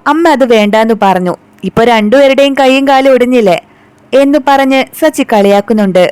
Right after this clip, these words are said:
പിന്നീട് ശ്രുതിയും ശ്രീകാന്തും വന്ന് ചന്ദ്രയെയും സുധിയെയും ബെഡിലേക്ക് കിടത്തുവാണ്. "കണ്ടില്ലേ ശ്രുതി മോളെ, രേവതി എന്നെ കൊല്ലാൻ നോക്കിയത്, അവളെ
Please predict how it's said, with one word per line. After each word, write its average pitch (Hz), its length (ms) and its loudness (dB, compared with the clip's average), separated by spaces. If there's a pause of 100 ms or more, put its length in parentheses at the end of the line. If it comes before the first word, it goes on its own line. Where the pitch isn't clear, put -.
(260)
പിന്നീട് 262 460 2 (260)
ശ്രുതിയും 240 640 -2 (180)
ശ്രീകാന്തും 240 600 0
വന്ന് 214 280 0 (360)
ചന്ദ്രയെയും 294 720 0
സുധിയെയും 233 640 2 (220)
ബെഡിലേക്ക് 285 560 0
കിടത്തുവാണ്. 208 640 0 (480)
"കണ്ടില്ലേ 269 440 2
ശ്രുതി 226 300 0
മോളെ, 220 320 0 (360)
രേവതി 277 380 2
എന്നെ 262 180 0
കൊല്ലാൻ 240 420 0
നോക്കിയത്, 226 540 0 (640)
അവളെ 233 320 0